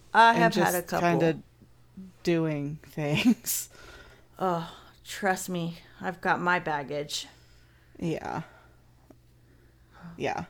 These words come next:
Speaker 2: same. Continue. <laughs>
Speaker 1: It's tough.
Speaker 2: I, I realize I'm probably
Speaker 1: It's
Speaker 2: not
Speaker 1: rough.
Speaker 2: gonna expand on that, but yeah,
Speaker 1: No,
Speaker 2: it's relatable.
Speaker 1: it,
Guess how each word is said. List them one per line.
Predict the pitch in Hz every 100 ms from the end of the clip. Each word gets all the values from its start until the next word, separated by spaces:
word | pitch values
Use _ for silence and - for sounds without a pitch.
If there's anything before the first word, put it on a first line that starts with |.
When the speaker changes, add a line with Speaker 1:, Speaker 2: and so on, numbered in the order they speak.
| -
Speaker 2:
same. | - - 175 -
Continue. | 285 254 196 170 302
<laughs> | 196 - - - - - - -
Speaker 1:
It's | 190 - - -
tough. | 208 208 -
Speaker 2:
I, | 208
I | 208 208
realize | 214 220 202 196
I'm | 185
probably | 170 185 180 247
Speaker 1:
It's | 359
Speaker 2:
not | 226 311
Speaker 1:
rough. |
Speaker 2:
gonna | 170 160
expand | 165 - 190 190 185
on | 175 180
that, | 185 165 -
but | 185
yeah, | 190 285
Speaker 1:
No, | 359 370
Speaker 2:
it's | 359
relatable. | 311 220 202 165 190 190 208
Speaker 1:
it, | 277 -